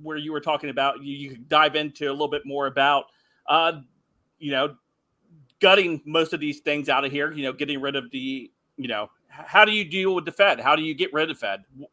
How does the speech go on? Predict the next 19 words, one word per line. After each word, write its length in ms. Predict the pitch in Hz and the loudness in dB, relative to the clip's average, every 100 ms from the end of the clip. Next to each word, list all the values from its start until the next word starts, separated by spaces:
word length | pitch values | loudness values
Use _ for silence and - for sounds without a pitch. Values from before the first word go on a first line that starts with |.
| 135 | -2
what's 280 | 160 175 - | -2 -2 -6
the 120 | 175 | -8
steps 320 | - 160 - | 2 2 2
do 120 | 151 | -8
you 120 | 151 | -8
take 320 | 135 160 165 139 | -4 -2 -2 0
as 200 | 139 139 | 0 2
a, 220 | 135 123 _ _ _ 139 | -2 -4 _ _ _ 4
as 260 | 151 147 | 4 6
a 200 | 151 143 | 2 0
person 400 | - 165 151 151 | 0 -2 -2 -6
being 260 | 143 160 151 | -2 -2 -2
elected 400 | 131 156 - 143 | 0 0 0 -4
into 160 | 139 123 | -2 2
office? 380 | 170 170 120 | 2 2 -6
What's 180 | 147 143 | -6 -8
the 80 | 143 | -6
steps 240 | - 151 | -2 -2
that 140 | - | -2